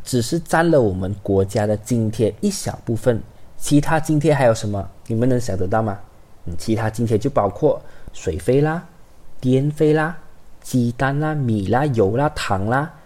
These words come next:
这些都是政府一直在津贴我们人民的。所以你说我们幸不幸福？其他国家的电费贵到像什么鬼这样子，其他国家的米啊、油啊、盐啊、糖啊，完全没有津贴的，多么贵！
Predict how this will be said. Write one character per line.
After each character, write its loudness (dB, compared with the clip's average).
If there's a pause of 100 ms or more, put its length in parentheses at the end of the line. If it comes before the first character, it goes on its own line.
(340)
这 4
些 2 (100)
都 0 (220)
是 0 (200)
政 4
府 -4 (140)
一 2
直 -4
在 0
津 -2
贴 0
我 -2
们 -4
人 0
民 0 (100)
的。 0 (480)
所 2
以 4
你 2
说 4
我 2
们 0
幸 2
不 4
幸 0
福？ -6 (320)
其 2
他 2
国 2
家 -2
的 0
电 0
费 -2 (280)
贵 6
到 2
像 -2
什 -8
么 -6
鬼 -2
这 -2
样 -2
子， -6 (360)
其 2
他 2
国 2
家 2
的 2
米 2
啊、 2
油 2
啊、 2
盐 0
啊、 0
糖 -4
啊， 0
完 2
全 0
没 4
有 4
津 -2
贴 0
的， -4 (400)
多 6
么 4
贵！ 0